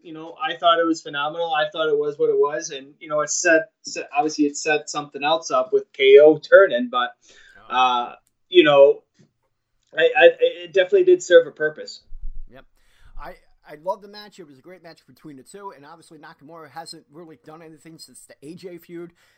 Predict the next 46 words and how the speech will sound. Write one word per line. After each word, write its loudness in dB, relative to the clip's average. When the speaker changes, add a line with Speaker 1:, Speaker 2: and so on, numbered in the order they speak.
Speaker 2:
Yeah, -2
they -2
Speaker 1:
Mm-hmm. -2
Speaker 2:
teamed -8
him -16
up -8
with -20
Rusev, -20
and -20
these -20
were -20
two -16
guys -8
that -18
were -18
in -20
creative -20
limbo. -10
Now -10
he -20
was -20
put -14
in -20
a, -18
ma-, -18
a -20
gre-, -4
in -18
a -20
match -20
with -20
the -20
champion. -12
It -16
was -20
a -20
great -14
match. -14
Of -20
course, -16
it -16
ended -20
in -20
D -20
Q, -20
but -20